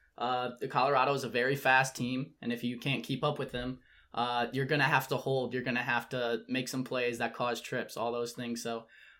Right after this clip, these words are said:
uh, I think at the end of the day, the Blues couldn't match Colorado's speed, and they didn't get to dictate the pace of the game with their physicality because they lacked that size that we've talked about so many times. Uh, so at the end of the day,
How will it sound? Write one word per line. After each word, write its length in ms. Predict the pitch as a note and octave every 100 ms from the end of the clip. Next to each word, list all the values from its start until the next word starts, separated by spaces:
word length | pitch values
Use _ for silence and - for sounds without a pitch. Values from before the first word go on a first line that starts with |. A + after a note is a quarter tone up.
| -
uh, 180 | B2+ B2
I 60 | B2+
think 200 | E3 -
at 160 | D#3+ D3+
the 60 |
end 120 | C#3+
of 60 | D#3
the 60 | C#3+
day, 280 | B2+ C3
the 80 | D3
Blues 300 | C#3 C3 C3+
couldn't 280 | - D3+ C3+
match 280 | C3 C3 C3 - -
Colorado's 600 | C3 C3+ C3+ C3 B2+ -
speed, 580 | - B2+ C#3 E3 - -
and 140 | A#2+
they 60 | B2
didn't 240 | C3+ C#3
get 160 | B2 C#3+
to 80 | C3
dictate 640 | C#3 C#3+ - D3+ C#3 - -
the 120 | B2
pace 340 | A#2 C#3+ C3+ C#3
of 60 |
the 80 | B2+
game 480 | A#2+ B2 C3 C3 B2+ - _ -
with 160 | C#3
their 80 | C#3
physicality 760 | B2+ C3+ A#2 A#2 B2+ C#3 D3 D3+
because 320 | A#2+ C#3 B2
they 140 | A#2+
lacked 300 | A#2 A#2+ B2
that 180 | C3 A2+
size 300 | - A#2+ B2+
that 100 | B2+
we've 100 | A#2
talked 300 | - B2 A#2
about 180 | B2 A2+
so 140 | -
many 240 | B2+ A#2+ A#2
times. 440 | A#2+ A#2+ B2+ C#3+ _ - - -
Uh, 200 | - B2
so 140 | A#2+ B2+
at 80 | B2+
the 80 |
end 100 | D3
of 60 | D#3
the 60 | D3+
day, 480 | E3 E3+ F3 E3+